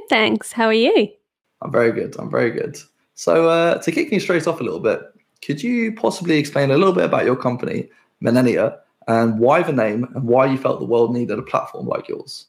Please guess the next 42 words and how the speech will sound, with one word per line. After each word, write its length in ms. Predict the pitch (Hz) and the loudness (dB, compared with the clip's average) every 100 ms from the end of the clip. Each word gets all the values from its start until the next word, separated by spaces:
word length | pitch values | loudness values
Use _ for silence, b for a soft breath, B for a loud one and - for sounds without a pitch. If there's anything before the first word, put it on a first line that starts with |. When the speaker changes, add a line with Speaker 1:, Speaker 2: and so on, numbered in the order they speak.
| - | -2
Speaker 1:
Yeah, 160 | 440 | 2
of 80 | 381 | 2
course. 400 | - 427 208 - - | 4 2 2 -8 -18
So 680 | - 285 285 285 285 277 262 - - | -4 2 4 4 2 0 -6 -12 -14
we 180 | - 294 | -2 2
can 120 | 320 | 4
start 200 | 294 370 | 4 4
with 100 | 254 | 2
the 60 | 247 | 0
name 300 | 220 190 190 | 0 0 -2
'cause 400 | 208 196 202 - | -2 -2 -2 -4
that's 380 | - 233 - - | -2 -2 -4 -8
actually 300 | 220 - 214 | -8 -4 -2
what 120 | 208 | -2
most 320 | 214 214 208 | -2 -2 -2
people 220 | 208 208 | -4 -4
also 220 | 196 202 196 | -4 -4 -2
ask 260 | 202 - | -4 -4
me 100 | 196 | -6
about. 360 | 185 180 - - _ | -4 -4 -4 -8 _
Although 260 | - 254 254 | 0 4 6
not 180 | 311 320 | 6 6
on 80 | |
the 60 | 294 | 4
first, 440 | 285 277 269 - _ | 4 2 0 -6 _
first 320 | 262 262 247 | 0 0 0
go. 160 | 233 202 | 0 0
Usually 540 | 196 214 220 220 214 | 0 -2 -2 -2 -2
it's 140 | 202 208 | -2 -4
a 60 | |
bit 160 | 202 208 | -4 -2
of 100 | 214 | 0
a, 320 | 214 208 208 - | 0 0 -2 -6
<sighs> 280 | - _ - | -20 _ -6
after 320 | 311 - 285 | -4 0 0
a 60 | |
few 200 | 247 247 | 0 0
weeks, 200 | 240 247 | 0 -2
they're 100 | - | -6
like, 140 | 226 226 | -6 -6
"Actually, 340 | 302 - 320 | -8 -4 -4
so 220 | 302 320 | -2 -2